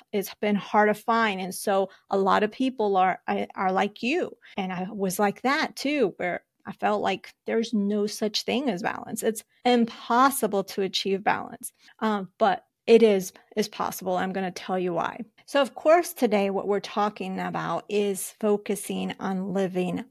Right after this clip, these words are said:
life. Of course, this podcast, as I mentioned, is about personal finances, but you really can't achieve all you want to ach-, achieve with your finances if you don't feel fulfilled, if you don't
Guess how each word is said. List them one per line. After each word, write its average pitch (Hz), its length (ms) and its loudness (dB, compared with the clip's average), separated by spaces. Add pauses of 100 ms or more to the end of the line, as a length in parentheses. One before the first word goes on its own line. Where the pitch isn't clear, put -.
(120)
life. - 640 -6 (200)
Of 190 160 -4
course, 208 440 4
this 185 200 -6
podcast, 190 460 -4
as 170 100 -12
I 175 60 -8
mentioned, 190 420 -6
is 233 200 4
about 185 260 -4
personal 190 420 -4
finances, 196 760 -4
but - 200 0 (360)
you 233 220 0
really 269 640 2 (260)
can't 226 880 0 (240)
achieve 240 680 2
all 208 140 2
you 196 140 0
want 190 180 -2
to 202 140 -4
ach-, 180 340 -6
achieve 214 400 -2
with 196 160 -4
your 190 80 -4
finances 202 800 -2
if 214 160 -6
you 214 100 -2
don't 247 260 0
feel 208 440 -2
fulfilled, 185 840 -2
if 165 200 -4
you 202 200 -2
don't 214 440 0